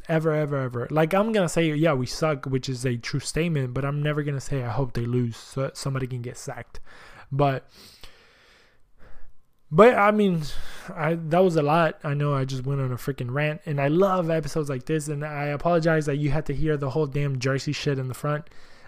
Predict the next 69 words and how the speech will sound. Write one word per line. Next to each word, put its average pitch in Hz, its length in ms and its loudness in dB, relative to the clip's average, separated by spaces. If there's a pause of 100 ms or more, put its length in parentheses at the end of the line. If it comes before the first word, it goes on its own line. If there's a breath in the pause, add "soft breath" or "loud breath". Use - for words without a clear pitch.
(160 soft breath)
I 143 160 -6
apologize, 135 540 -4
but 127 240 -8
it 135 80 -4
had 135 180 -4
to 127 60 -6
be 120 100 -4
done. 180 260 4
I 165 40 2
had 156 140 0
to 139 80 -4
finish 170 320 0
it 160 140 -2
to 147 60 -2
kinda 151 220 0
close 143 220 -4
the 131 60 -2
chapter 135 280 -4
of 120 60 -4
my 127 80 -4
life. 214 360 6 (280 loud breath)
So, 180 160 8
uh, 185 80 8
maybe 262 360 4
a 240 60 6
lot 220 180 6
of 220 80 2
these, 190 360 0
uh, 160 60 -6 (120)
next 170 380 0
episodes 190 480 2
are, 156 280 2
are 147 120 0
going 165 260 0
to 160 80 -4
be 156 80 0
like 131 200 -2
this, 202 280 2
and 143 160 -2
we're 143 80 0
probably 151 240 2
gonna 151 180 -2
talk 151 180 -2
about 147 200 -2
Cristiano 151 380 -4
Ronaldo 143 380 0
being 143 180 0
a 123 60 -2
bitch 143 440 -2
<laughs> - 680 -4
in 160 100 -2
the 160 60 2
next 160 260 0
episode. 202 440 2 (360 loud breath)
But 156 260 4
I 165 120 4
just 190 160 0
wanted 175 240 0
to 147 80 -2
get 156 320 0
shit 156 180 -2
out 151 100 0
of 151 40 -4
my 139 100 -2
chest, 143 340 -4
and 151 120 -4
I 143 60 0
wanted 147 320 -2
to 123 180 -6